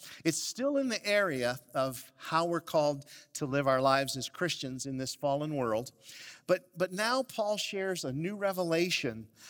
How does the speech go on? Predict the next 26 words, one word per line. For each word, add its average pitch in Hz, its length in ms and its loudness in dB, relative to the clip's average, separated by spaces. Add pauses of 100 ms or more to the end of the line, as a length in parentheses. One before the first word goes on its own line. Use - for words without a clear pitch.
(260)
of 139 220 2
just 202 340 -2
how 156 240 0
vitally 208 800 0
important 214 600 -2
it 135 120 0
is 120 420 -4 (360)
to 165 120 -6
live 208 440 0
an 160 120 0
empowered 165 680 2
life 131 480 2 (380)
in 143 100 2
a 135 80 2
fuller, 190 480 0
deeper 160 500 -6
reality 135 840 -2 (260)
than 127 220 -4
ever 135 240 0
before, 127 480 -4
because, 143 1120 -6 (440)
as 127 160 -4
we're 147 140 0
about 156 320 0
to 156 140 -4
read, 127 460 -4